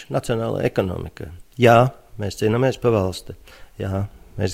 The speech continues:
cīnāmies pa valodu, pa kultūru. Bet tas nenotiks, ja nebūsim stipra valsts ekonomiski. Ja me-, mēs nenostāsimies konkrētās, stingrās pozīcijās izglītības jomā. Ja man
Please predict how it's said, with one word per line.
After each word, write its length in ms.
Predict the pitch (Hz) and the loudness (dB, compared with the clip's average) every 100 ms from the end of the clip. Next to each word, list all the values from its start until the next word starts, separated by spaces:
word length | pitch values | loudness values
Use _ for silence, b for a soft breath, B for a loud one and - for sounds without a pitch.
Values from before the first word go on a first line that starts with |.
| - | -2
cīnāmies 460 | 120 113 107 98 - | 4 6 6 2 2
pa 80 | 98 | 2
valodu, 540 | 107 120 135 127 131 | 6 6 6 4 0
pa 140 | 117 - | -2 -2
kultūru. 600 | 120 117 - 95 90 87 B B B B - | 4 4 4 0 0 -2 B B B B -12
Bet 320 | 104 117 - - - - | 2 2 2 -6 -8 4
tas 460 | 120 127 - - - - 120 | 4 4 0 -8 -14 -10 2
nenotiks, 840 | 120 127 143 143 156 147 - - - b b b 117 | 4 8 8 8 6 4 4 -6 -10 b b b -2
ja 140 | 113 | 0
nebūsim 680 | 110 127 127 117 98 - 101 | 4 4 6 4 4 2 2
stipra 540 | - - 123 135 147 143 - 107 | 0 4 4 6 2 0 -2 2
valsts 400 | 110 113 - - | 4 4 2 2
ekonomiski. 680 | 160 139 98 87 82 - - - B B - | 2 4 2 2 -2 -8 -12 -20 B B -6
Ja 140 | 107 | -2
me-, 140 | 110 123 | 2 2
mēs 300 | 127 127 - | 4 2 2
nenostāsimies 960 | 123 127 120 104 101 92 - 107 95 - | 4 6 4 4 2 2 2 2 2 2
konkrētās, 720 | 113 123 123 113 95 98 - | 4 4 4 2 2 -2 -4
stingrās 560 | - 117 123 123 113 - | 0 0 2 0 0 -2
pozīcijās 920 | 107 107 127 131 135 127 123 117 - - b - | 0 2 4 2 2 2 2 0 -4 -12 b -6
izglītības 720 | 98 95 87 - - 95 - | -4 -2 -2 -6 -6 -4 -4
jomā. 320 | 95 92 85 95 - _ - | -4 -4 -6 -10 -20 _ -6
Ja 160 | 107 113 | -2 0
man 240 | 113 113 | 0 -2